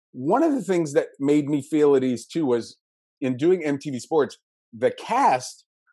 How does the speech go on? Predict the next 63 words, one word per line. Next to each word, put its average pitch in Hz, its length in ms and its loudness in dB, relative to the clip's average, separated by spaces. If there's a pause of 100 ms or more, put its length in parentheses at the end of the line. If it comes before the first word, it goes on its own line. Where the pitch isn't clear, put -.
(360)
w-, 156 220 -12
were 147 340 0
not, 160 200 -6
I 131 100 -6
don't 117 120 -2
wanna 101 120 -6
say - 120 -10 (100)
fans 156 220 -6
of 120 80 -6
M 120 140 -4
T 120 100 -14
V 107 80 -10
Sports, 143 280 -4
but 143 100 -2
had 127 120 -6
seen 165 200 -4
the 123 60 -6
show. 143 200 -2
So - 160 -8 (140)
they 175 280 0
were 190 340 0 (360)
engaging 135 560 -2
me 147 100 0
by 120 160 0
asking 123 300 -6
me 139 100 0
a 123 60 0
lot 113 180 -4
of - 80 -10
questions 113 320 -6
about 104 180 -4 (360)
"Oh, 160 60 -6
when 107 200 -8
you 117 120 -10
guys - 280 -12
went 165 140 -10
and 117 100 -12
bungee 202 300 -6
jumped 175 280 -6
off 147 220 -2
this," 107 260 -8
or 110 80 -10
if 101 60 -14
he 131 80 -8
did, 127 220 -8
so 139 160 -2
it 139 100 -4
was 131 140 -6
intriguing 151 760 -6 (480)
to 131 120 2
them, 135 300 0
like, 117 220 -4
"Who 226 120 -6
is 233 120 -10
this 139 120 -8
dumb 135 260 -6
guy 123 220 -6
that's 113 180 -12
doing 139 300 -4
all 107 80 -6
this 101 100 -12
stuff?" 117 160 -6
But 117 100 -8